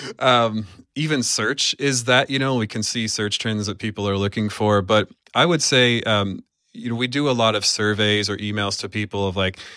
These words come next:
they abandoned their cart, you know, like, "Why did you not buy this thing?" Or, um, just trying to find people, even man on the street stuff, like, "Hey, you don't know about who we are. We're gonna, you know, guerrilla crash a Starbucks and just interview a bunch of people and we'll buy you a coffee and, and,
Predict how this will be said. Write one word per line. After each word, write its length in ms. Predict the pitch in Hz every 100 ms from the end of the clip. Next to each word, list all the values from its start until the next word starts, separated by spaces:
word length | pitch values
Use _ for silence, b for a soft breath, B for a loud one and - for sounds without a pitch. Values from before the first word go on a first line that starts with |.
| B -
they 180 | 104
abandoned 600 | 104 98 104 107 104 98
their 220 | 92 101 92
cart, 340 | - 92 80 -
you 100 | 98
know, 160 | 95 95
like, 180 | 98 120
"Why 200 | 165 185
did 200 | 165 147
you 120 | 151
not 200 | 143 120
buy 160 | 127
this 200 | 110 104
thing?" 320 | - 101 95 95
Or, 420 | 104 101 101 98 B B B
um, 180 | 107 101
just 280 | 131 170 -
trying 300 | 147 143 123
to 60 |
find 300 | - 117 110
people, 340 | 113 107 110 107
even 280 | 139 151
man 200 | 131 117
on 120 | 110 101
the 80 |
street 280 | 92 92 90
stuff, 380 | - 85 80 -
like, 180 | 98 92
"Hey, 280 | 135 113 107 -
you 220 | 131 156
don't 240 | 156 131
know 180 | 127 123
about 220 | 117 107
who 120 | 113
we 200 | 113 110
are. 280 | 107 104 104
We're 140 | 104 127
gonna, 280 | 123 104 98 - B B
you 120 | 110
know, 140 | 107 101
guerrilla 440 | 101 113 131 127
crash 320 | - 113 113
a 60 | 110
Starbucks 640 | - 104 101 98 95 -
and 100 | 104
just 160 | 104 104
interview 320 | 120 131 123
a 60 | 117
bunch 200 | 110 110
of 60 |
people 300 | 101 104 101
and 100 | 101
we'll 80 | 101
buy 160 | 104 117
you 120 | 123
a 40 |
coffee 420 | 107 104 101 104 101
and, 160 | 98
and, 280 | 107 95